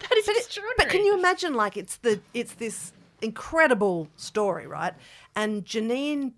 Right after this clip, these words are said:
Speaker 1: Pirro, who's now, you know, Fox News, you know, she was a, um, public prosecutor in New York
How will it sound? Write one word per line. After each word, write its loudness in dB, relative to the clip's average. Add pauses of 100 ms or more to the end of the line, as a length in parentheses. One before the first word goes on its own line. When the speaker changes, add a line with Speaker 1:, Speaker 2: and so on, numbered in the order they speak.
Speaker 1:
Pirro, -2
who's -4
now, -2
you -6
know, -6
Fox -10
News, -8
you -12
know, -10 (440)
she -4
was -4
a, -2 (100)
um, -4
public -10
prosecutor -6
in -6
New -6
York -6